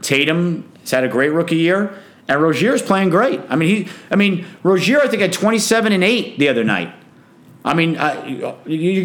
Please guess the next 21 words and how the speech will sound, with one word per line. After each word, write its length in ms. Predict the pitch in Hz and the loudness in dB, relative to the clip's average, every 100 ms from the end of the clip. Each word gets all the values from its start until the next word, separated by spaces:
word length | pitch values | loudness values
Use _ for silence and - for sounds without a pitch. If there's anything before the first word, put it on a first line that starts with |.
| 220 | 0
you'd 440 | 185 202 214 202 | 0 2 2 2
be 140 | 202 | 2
hard-pressed 540 | 214 240 285 240 285 240 | 4 4 2 2 0 2
to 40 | |
get 120 | 202 | 2
a 40 | 208 | 2
better 200 | 208 214 | 2 2
game 180 | 208 233 | 0 0
from 140 | 196 | -2
Kyrie 320 | 196 220 220 | 0 0 2
Irving. 320 | 247 247 113 - - - - - | 2 0 -4 -10 -20 -20 -8 0
I 40 | |
mean, 100 | 165 | 2
he's 120 | 233 | 2
playing 600 | 220 202 254 262 226 214 | 0 0 2 2 2 2
like 160 | 208 208 | 2 2
Kyrie 340 | 202 220 220 | 0 2 2
Irving. 340 | 233 254 160 - - - _ _ _ _ - - _ - | 2 2 -2 -8 -20 -20 _ _ _ _ -20 -20 _ -20
He's 120 | - | -4
playing 240 | 220 233 202 | 0 2 4
great. 280 | 226 196 | 2 2